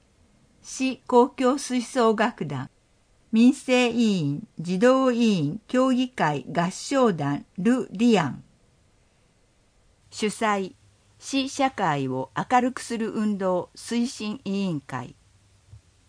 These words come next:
共催、市音楽連盟。講演、市、市教育委員会、市社会福祉協議会。注意事項、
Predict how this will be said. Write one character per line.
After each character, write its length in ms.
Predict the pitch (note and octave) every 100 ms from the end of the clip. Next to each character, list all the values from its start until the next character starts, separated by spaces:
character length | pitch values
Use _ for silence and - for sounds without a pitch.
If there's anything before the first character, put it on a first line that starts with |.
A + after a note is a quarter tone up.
| _ _ _ _ _ _ _ _ -
共 260 | A#3 A3+ A#3+
催、 460 | - G3+ F3+ F3+ - _ _ _ -
市 360 | - B3+ - _
音 180 | G#3 A#3
楽 300 | A#3 - A3+
連 340 | G3+ F#3+ C#3+
盟。 300 | C3 B2 - _ _ _ _ _ _ _ _ _
講 340 | - G#3+ G#3 F#3+
演、 320 | F3+ F3 E3+ - _ _ _ _ _ _ _ _ _
市、 420 | - - A#3 - _ _ _ _
市 340 | - - C4 B3
教 280 | - B3+ C#4+
育 260 | - C4
委 280 | B3 B3 A#3+
員 120 | G#3+ -
会、 340 | - C3 C#3+ F3+ _ _ _ _
市 320 | - A#3+ -
社 180 | - F#3+
会 320 | - B3 C4+
福 180 | C#4 -
祉 240 | C4 - -
協 240 | B3 A#3+
議 160 | A3 G#3+
会。 320 | D#3+ C#3 D3+ _ _ _ _ _ _ _ _ _ _
注 240 | - A#3+ A#3+
意 180 | A#3
事 140 | G3+ A#3
項、 420 | - D3 C#3